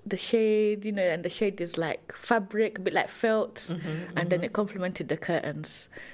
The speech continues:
Speaker 1: So, yeah, that's the room, that's the room.
Speaker 2: And
Speaker 1: Yeah.
Speaker 2: you talk about having early childhood memories in there, and I actually think that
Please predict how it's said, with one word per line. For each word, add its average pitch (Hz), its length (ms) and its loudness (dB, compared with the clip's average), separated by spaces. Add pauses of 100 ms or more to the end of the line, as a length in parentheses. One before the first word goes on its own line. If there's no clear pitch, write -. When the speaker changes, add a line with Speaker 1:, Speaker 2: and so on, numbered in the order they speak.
Speaker 1:
So, - 160 -2
yeah, 202 360 2
that's 254 280 0
the 285 140 4
room, 254 280 2
that's 220 180 -2
the 208 200 2
room. 170 400 -4 (760)
Speaker 2:
And 165 720 -2 (420)
Speaker 1:
Yeah. 165 60 -10
Speaker 2:
you 170 280 -6
talk 175 420 -8
about 147 360 -6
having 147 460 -8
early 135 260 -6
childhood 127 400 -10
memories 131 440 -12
in 117 120 -10
there, 117 100 -10
and 120 80 -8
I 123 220 -6
actually 170 340 -6
think - 280 -12
that - 200 -10